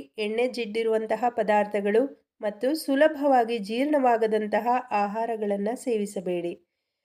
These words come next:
ರಾತ್ರಿಯ ಊಟದ ನಂತರ ಮರೆಯದೆ ಐನೂರು ಹೆಜ್ಜೆ ಹಾಕಿ. ಸಣ್ಣ ಪುಟ್ಟ ಕಾಯಿಲೆಗಳಿಗೂ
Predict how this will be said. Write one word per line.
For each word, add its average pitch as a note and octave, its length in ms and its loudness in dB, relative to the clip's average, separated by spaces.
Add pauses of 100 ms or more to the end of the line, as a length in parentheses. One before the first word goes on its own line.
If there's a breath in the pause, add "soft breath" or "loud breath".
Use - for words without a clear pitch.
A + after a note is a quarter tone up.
(200)
ರಾತ್ರಿಯ C#4+ 440 0
ಊಟದ B3+ 360 2
ನಂತರ A3+ 400 0
ಮರೆಯದೆ A#3 520 2 (140)
ಐನೂರು G#3+ 460 0
ಹೆಜ್ಜೆ A3 340 0
ಹಾಕಿ. G3+ 420 -6 (600)
ಸಣ್ಣ C4 320 0
ಪುಟ್ಟ D#4+ 240 -2
ಕಾಯಿಲೆಗಳಿಗೂ B3 720 4